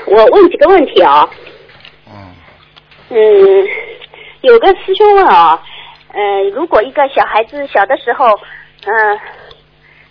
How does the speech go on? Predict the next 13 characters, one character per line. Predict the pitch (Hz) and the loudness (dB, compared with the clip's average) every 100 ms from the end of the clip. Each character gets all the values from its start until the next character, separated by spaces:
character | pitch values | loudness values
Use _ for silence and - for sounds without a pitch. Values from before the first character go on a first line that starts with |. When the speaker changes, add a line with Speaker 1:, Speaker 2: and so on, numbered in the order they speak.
| _ | _
Speaker 1:
被 | 311 | -8
他 | 302 294 | -2 -2
父 | 392 | 0
母 | 330 196 | -2 -4
亲 | - 262 269 | -6 -10 -8
送 | - 302 | -8 -2
到 | 269 220 | 2 2
寺 | 202 - 370 | 2 -2 -4
院 | 320 233 | -2 0
里 | 185 | -2
面 | 208 202 | -4 -6
去 | - 254 | -8 -6
到 | 262 190 | 0 0